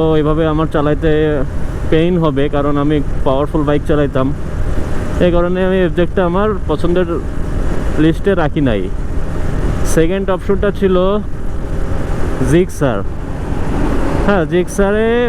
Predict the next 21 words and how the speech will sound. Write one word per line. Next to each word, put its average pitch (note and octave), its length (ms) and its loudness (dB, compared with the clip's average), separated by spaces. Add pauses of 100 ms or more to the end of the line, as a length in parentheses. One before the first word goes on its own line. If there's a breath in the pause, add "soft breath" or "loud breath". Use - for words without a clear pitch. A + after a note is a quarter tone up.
(200)
যথেষ্ট F#3+ 320 0 (140)
পাওয়ার F3+ 300 2
আছে, E3 200 0 (1300)
মাইলেজটাও F3 680 0
এফআই F3+ 280 0
এবিএস-এ F#3 340 0 (100)
মোটামুটি F3+ 420 0 (120)
ভালো D#3 240 2
মাইলেজ F3+ 280 2 (100)
দেয়। C#3+ 160 0 (1160)
তবে F#3+ 200 2 (100)
আমার F#3+ 260 0
Gixxer-এর F#3 600 2 (140)
একটা - 220 -2
জিনিস F3+ 240 0 (520)
ভালো D#3 240 2
লাগে G3 180 0 (100)
না, D#3 60 0 (960)
Gixxer-এর F3+ 400 2 (100)
এটা G3+ 140 0 (140)
বেক-, - 220 0